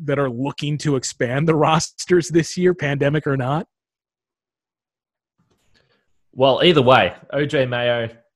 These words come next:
Speaker 2: Brandon Jennings, Larry Sanders, I'm sure, is licking his chops at the opportunity of getting back in the N B A. But get O J and Brandon back in the U S. Get them back on the court. There's a chance you, you're playing for the Bucks this year, uh, although,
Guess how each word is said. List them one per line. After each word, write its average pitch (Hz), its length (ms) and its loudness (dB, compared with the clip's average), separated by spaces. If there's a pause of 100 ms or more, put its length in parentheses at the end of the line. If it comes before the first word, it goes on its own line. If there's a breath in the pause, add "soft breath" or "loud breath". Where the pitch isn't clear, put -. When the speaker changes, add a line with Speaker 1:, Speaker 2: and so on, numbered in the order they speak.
(200)
Speaker 2:
Brandon 131 360 0
Jennings, 110 600 -6 (680)
Larry 135 280 2
Sanders, 127 440 -2
I'm 101 100 -4
sure, 120 240 -2
is 92 100 -6
licking 101 240 -12
his 90 160 -14
chops 101 420 -8
at 101 120 -10
the 107 120 -8
opportunity 101 500 -10
of 92 120 -8
getting 101 200 -4
back 98 260 -6
in 98 60 -10
the 95 80 -10
N 92 120 -10
B 95 100 -10
A. 92 140 -8
But 110 140 -10
get 208 140 0
O 226 100 2
J 190 260 0
and 139 100 -6
Brandon 160 340 -2
back 147 400 0 (240 loud breath)
in 156 120 -6
the 143 80 -4
U 131 240 2
S. - 340 0 (300)
Get 147 140 -4
them 143 120 0
back 131 240 2
on 113 80 0
the 98 80 -2
court. 107 320 -2
There's 110 160 -4
a 101 60 -10
chance 107 320 -6
you, 101 300 -6
you're - 120 -4
playing 117 260 -2
for 98 100 -14
the 92 60 -8
Bucks 104 320 -2
this 107 240 -10
year, 98 240 -2 (460 soft breath)
uh, 92 300 -6
although, 104 460 -2